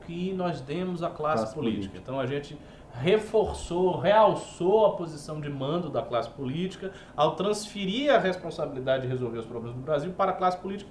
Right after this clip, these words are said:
Speaker 1: que votou pelo impeachment. É uma interpretação absurda, e já começa o absurdo pelo fato de que Bolsonaro foi candidato. Ou seja, Bolsonaro subscreveu todos os pressupostos da democracia representativa na medida em que ele foi candidato.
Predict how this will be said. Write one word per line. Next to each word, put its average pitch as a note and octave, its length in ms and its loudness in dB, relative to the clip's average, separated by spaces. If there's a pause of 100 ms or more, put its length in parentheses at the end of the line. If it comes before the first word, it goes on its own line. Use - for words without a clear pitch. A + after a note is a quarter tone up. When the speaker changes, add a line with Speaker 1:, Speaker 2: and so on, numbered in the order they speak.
Speaker 1:
que G#3 60 -8
votou G3 320 -4
pelo A3 160 -4
impeachment. - 380 -10 (560)
É - 60 -2
uma G#4 120 4
interpretação F#3 1040 -2
absurda, D#3 680 -2
e D#3 100 0
já G3+ 120 4
começa E3 340 -2
o D3+ 40 -4
absurdo G#3+ 320 -8
pelo A#3+ 140 0
fato A3+ 260 6
de - 60 -10
que A#3 60 -10
Bolsonaro A3+ 580 2 (800)
foi A#3 180 6
candidato. G3+ 640 6 (540)
Ou - 60 -4
seja, D3+ 380 2
Bolsonaro F#3 800 4
subscreveu B2 1000 -6 (340)
todos C#4 440 6
os C#4 100 -6
pressupostos C#3 640 -2
da C3 60 -6
democracia B2 580 -4
representativa G#2+ 880 -8
na F#3+ 140 0
medida F#3+ 240 -4
em A#3+ 40 -8
que B3+ 120 -10
ele A#3+ 100 -10
foi A#3+ 160 -10
candidato. D4 580 -2